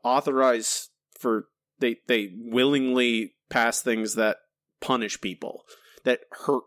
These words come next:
people directly, and then they're happy about it?" Like, that, like, d-, like, they, they, there, and, like, there's times here where, like, that kind of comes through, and, like, that bit in there we just heard where Krusty goes, "Oh, did I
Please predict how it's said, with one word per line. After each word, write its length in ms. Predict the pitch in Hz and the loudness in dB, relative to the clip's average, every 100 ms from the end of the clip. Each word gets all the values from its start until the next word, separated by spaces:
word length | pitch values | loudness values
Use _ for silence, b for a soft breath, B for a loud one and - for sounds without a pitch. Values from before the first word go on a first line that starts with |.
| - | -6
people 460 | 110 104 107 101 | -6 -4 0 0
directly, 800 | 101 104 107 117 - 104 87 92 b b b b b - | 0 -2 0 0 -2 -8 -10 -14 b b b b b -4
and 140 | 135 | 0
then 140 | 131 120 | 2 2
they're 160 | 113 | 2
happy 380 | 101 107 92 92 | 2 0 0 -8
about 340 | - 76 67 | -8 -8 -6
it?" 140 | 73 - 135 | -10 -10 -2
Like, 260 | 120 - - | -2 -4 -12
that, 720 | 127 110 120 170 226 226 - _ _ _ _ - - | -10 -10 -6 0 2 2 -2 _ _ _ _ -18 -8
like, 260 | 175 151 - | -2 -2 -2
d-, 160 | 185 - B B - | -8 -8 B B 0
like, 240 | 156 135 | 0 2
they, 260 | 156 170 165 160 | 0 2 2 0
they, 300 | 151 170 143 B | 2 2 2 B
there, 120 | 170 175 | 0 2
and, 120 | 185 | 4
like, 140 | 185 180 | 4 4
there's 220 | 190 - | 2 2
times 380 | - 196 240 262 | 0 2 4 4
here 140 | 269 | 4
where, 200 | 226 151 151 | 4 4 4
like, 180 | 143 151 | 2 2
that 140 | 151 | -2
kind 320 | - 165 143 | 2 2 2
of 80 | - | 2
comes 220 | 151 139 | 0 0
through, 400 | - 127 151 147 | 0 2 4 6
and, 120 | 127 - B - | 4 0 B -2
like, 140 | 135 | 0
that 300 | 147 139 127 | 2 0 -2
bit 220 | 139 135 143 | 4 4 4
in 160 | 127 | 2
there 160 | 123 117 | 4 2
we 100 | 110 | 2
just 220 | 104 - | 0 0
heard 340 | 185 208 143 | 2 4 4
where 300 | 120 117 110 107 | 4 4 4 2
Krusty 460 | 139 120 - 113 | 0 0 0 0
goes, 400 | 113 110 107 - b b b b b - | 2 2 2 -2 b b b b b 2
"Oh, 240 | 147 127 | 4 4
did 200 | - 127 | 2 2
I 380 | 123 117 110 107 | 4 4 2 -2